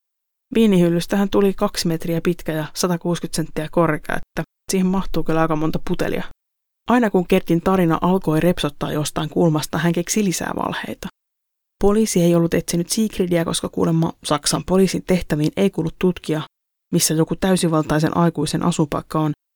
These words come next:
jos ei ole hengen tai vakavan vahingon vaaraa. Tämä on mielenkiintoista. Eikö siis edes, jos alaikäinen lapsi kysyy, missä äiti mahtaa olla? Mielenkiintoista. Vaikuttaa siltä, että Sigridiä ei sit loppujen lopuksi kaivanneet muut kuin hänen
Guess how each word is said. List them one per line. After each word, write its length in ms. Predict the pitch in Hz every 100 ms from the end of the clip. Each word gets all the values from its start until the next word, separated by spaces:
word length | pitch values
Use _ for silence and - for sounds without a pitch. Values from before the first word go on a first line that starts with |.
| _ -
jos 140 | 214
ei 80 | 214
ole 160 | 214 202 202
hengen 360 | 180 160 165 -
tai 180 | 185 185
vakavan 420 | 180 - 160 156 165
vahingon 360 | 147 151 160
vaaraa. 380 | - 73 - - - _ _ _
Tämä 180 | 262 262
on 60 | 214
mielenkiintoista. 800 | 202 156 156 - - 185 - - 214
Eikö 260 | 214 226
siis 320 | 208 208 - -
edes, 320 | 208 202 196
jos 180 | 190 -
alaikäinen 640 | 214 220 175 175 180 180 190
lapsi 300 | 233 - -
kysyy, 360 | 139 - 95
missä 300 | - - - -
äiti 300 | 151 - -
mahtaa 460 | - - - - -
olla? 240 | 50 50 - _ _ _
Mielenkiintoista. 680 | - 156 - - - - - - - _ _ _ _ _ _ 262
Vaikuttaa 400 | 269 233 220 220
siltä, 240 | 254 220
että 140 | 208
Sigridiä 560 | 208 240 - 196 190 196 -
ei 300 | 220 214 180 -
sit 240 | - 196 202
loppujen 320 | 214 - 185
lopuksi 260 | 180 - -
kaivanneet 580 | 220 214 160 156 151 160
muut 240 | 147 143
kuin 180 | 151 147
hänen 320 | 160 156